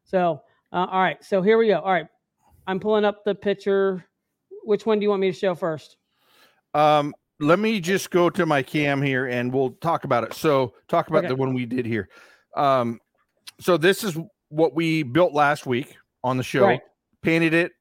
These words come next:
Speaker 2: I did the hammered steel. Originally, I did black hammered steel,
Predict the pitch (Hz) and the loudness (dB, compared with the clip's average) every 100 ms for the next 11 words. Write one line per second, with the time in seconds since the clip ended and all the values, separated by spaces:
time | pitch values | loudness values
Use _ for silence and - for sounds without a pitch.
0 | - 131 139 131 135 143 151 143 - 151 | -6 -4 -2 -4 -2 0 -2 -6 -6 -2
1 | 135 135 135 135 156 170 170 151 151 131 | -2 -2 -4 -2 -2 0 -2 0 -2 -2
2 | 117 127 147 151 143 156 156 - 165 170 | 0 0 -2 -4 -4 -4 -6 -8 -6 -4
3 | 180 | -6